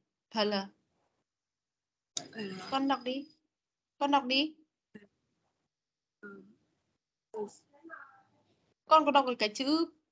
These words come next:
Speaker 1: P L ở đây không?
Speaker 2: L.
Speaker 1: Ừ, con đọc đi, con cứ đọc đi cho cô nào. L.
Speaker 2: Ừ.
Speaker 1: P L.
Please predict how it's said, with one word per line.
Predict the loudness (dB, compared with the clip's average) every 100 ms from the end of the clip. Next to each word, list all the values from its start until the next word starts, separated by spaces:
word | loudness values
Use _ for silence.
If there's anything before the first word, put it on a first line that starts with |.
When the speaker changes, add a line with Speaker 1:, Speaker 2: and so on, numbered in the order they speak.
| 0
Speaker 1:
P |
L | 2 2
ở | 2
đây | 0 -2
không? | 0 0 0 -8 _ _ _ _ _ _ _ _ _ _ _ _ _ -4
Speaker 2:
L. | 0 0 -4 -12 -20 -20 _ _ _ -8
Speaker 1:
Ừ, | -2 0 0 -4 -12 -2
con | 2
đọc | 2 2
đi, | 2 4
con | 2
cứ | 6
đọc | 6 6
đi | 0
cho | 6
cô | 6
nào. | 6 4 0 -10 _ _ _
L. | 0 2 2 -2 _ _ _ _ _ _
Speaker 2:
Ừ. | -6 -6 -8 _ _ _ _ _ _ _ _ _ _ _
Speaker 1:
P | -2
L. | 0 2